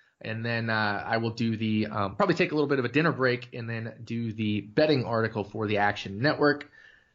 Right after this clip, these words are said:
And then RotoViz Live will be three hours before lineups lock. Yes, three hours before lineups lock. We're going to the three-hour thing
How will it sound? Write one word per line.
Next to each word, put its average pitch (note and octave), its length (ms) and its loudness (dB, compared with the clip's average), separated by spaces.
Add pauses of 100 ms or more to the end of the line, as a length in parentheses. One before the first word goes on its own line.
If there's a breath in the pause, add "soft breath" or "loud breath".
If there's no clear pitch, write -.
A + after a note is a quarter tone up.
(200 soft breath)
And A#2+ 180 0
then G#3 440 2
RotoViz D#3+ 600 0
Live D3+ 360 2
will B2+ 160 0
be B2+ 180 -2
three B2+ 480 -4
hours B2 500 2
before A2+ 320 -4
lineups A2 460 -2
lock. A2+ 340 2
Yes, A#2 260 -6
three C3+ 220 0
hours B2+ 240 2
before B2 200 -6
lineups A#2+ 360 -4
lock. A2 220 2
We're A2 60 -4
going A#2 260 -2
to A2+ 80 0
the G#2+ 100 -4
three-hour B2 720 4
thing A2+ 420 -4